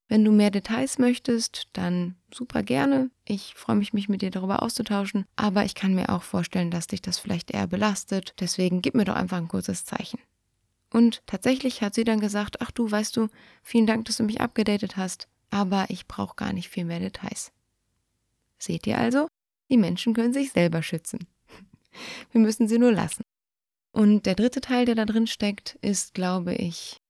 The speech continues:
am allerwichtigsten und für mich auch noch am allerungelösten. Wir sind super schnell dabei, uns zu verurteilen für die Art, wie wir fühlen, denken und anderen gegenüber handeln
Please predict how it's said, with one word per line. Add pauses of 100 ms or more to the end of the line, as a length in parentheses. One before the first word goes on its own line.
(260)
am
allerwichtigsten
und
für
mich
auch
noch
am
allerungelösten. (1080)
Wir
sind
super
schnell
dabei,
uns
zu
verurteilen
für
die
Art,
wie
wir
fühlen,
denken
und (360)
anderen
gegenüber
handeln